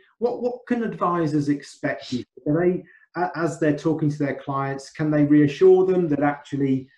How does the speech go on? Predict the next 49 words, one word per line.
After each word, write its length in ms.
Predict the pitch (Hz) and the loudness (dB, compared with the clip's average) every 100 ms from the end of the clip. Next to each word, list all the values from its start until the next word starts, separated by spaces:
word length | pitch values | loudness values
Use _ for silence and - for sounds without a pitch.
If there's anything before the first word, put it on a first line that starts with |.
| _ - | _ -6
valuations 640 | 139 135 135 131 - 127 | -4 0 0 -2 -4 -6
are 60 | 127 | -4
going 220 | 135 127 | -4 -6
to 120 | 123 | -8
hold 300 | - 123 120 | -10 -8 -6
up 260 | 180 - - - | -6 -6 -10 2
through 180 | 190 190 | 4 6
this 300 | 180 151 180 | 2 0 -2
new 200 | 175 170 | -2 -2
process, 460 | 180 175 - - | -2 -4 -4 -8
or 160 | 120 113 | -6 -6
are 60 | |
we 100 | 117 | -8
going 200 | 117 117 | -8 -10
to 80 | - | -14
see, 480 | - 127 117 113 110 _ _ _ 120 | -10 -4 -4 -4 -10 _ _ _ -12
uh, 180 | 117 123 | -10 -10
a 60 | 127 | -12
different 360 | - 151 170 151 | -8 -6 -6 -4
set 140 | 156 | -4
of 80 | 151 | -2
valuations 560 | 147 147 156 147 143 | 0 2 2 -2 -6
coming 220 | - 147 147 | -4 -2 -2
out 120 | 143 | -2
to 100 | 143 | -6
what 120 | 135 | -4
we 40 | |
were 100 | 139 139 | -4 -4
seeing 240 | - 139 | -4 -4
with 120 | 127 | -4
physical 360 | 143 147 143 139 | -6 -6 -6 -6
vals? 240 | 139 143 | -4 -4
I 40 | 147 | -4
guess 200 | 202 - | -4 -2
some 120 | 185 | -2
of 80 | 160 | -2
that's 240 | 147 - _ _ _ _ _ _ _ - 143 | -4 -8 _ _ _ _ _ _ _ -20 -8
tough 240 | 180 147 - | -6 -6 -8
to 100 | 143 | -4
call, 260 | 185 139 | 0 2
but 100 | 127 | 2
is 120 | 135 151 | 2 2
it, 140 | 151 | 2
is 140 | 147 | 4
it 160 | 143 143 | 4 2
going 200 | 170 185 | 0 -2
to 60 | 160 | -2
be 220 | 175 151 - 147 - | -6 -8 -14 -20 -10
lar-, 300 | 175 185 180 | -6 -6 -8